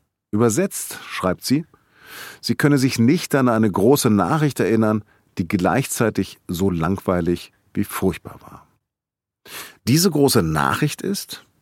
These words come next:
Donald Trump hat die Vorwahlen in Iowa haushoch gewonnen. Der siebenundsiebzigjährige ist als Favorit ins Rennen der Republikaner gegangen und hat den traditionellen Auftakt zur U-S-Präsidentschaftswahl mit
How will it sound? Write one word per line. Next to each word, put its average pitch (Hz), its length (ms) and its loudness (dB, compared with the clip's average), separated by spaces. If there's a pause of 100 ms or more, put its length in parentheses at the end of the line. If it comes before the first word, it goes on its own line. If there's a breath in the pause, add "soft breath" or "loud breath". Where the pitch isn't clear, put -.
(260)
Donald 143 280 0
Trump 175 360 -2
hat 143 160 0
die 107 80 2
Vorwahlen 120 720 2
in 85 260 0
Iowa 90 640 0
haushoch 87 440 -2
gewonnen. 78 520 -6 (840 loud breath)
Der 110 100 4
siebenundsiebzigjährige 151 1200 2
ist - 220 -2
als 101 140 0
Favorit 113 500 2
ins 101 320 0
Rennen 101 240 2
der 104 160 2
Republikaner 98 760 -2
gegangen 139 420 0
und 131 160 0 (340 loud breath)
hat - 200 -2
den 135 160 2
traditionellen 120 760 0
Auftakt - 560 -4
zur 78 380 -2 (200)
U-S-Präsidentschaftswahl 82 1300 -2
mit 73 220 -6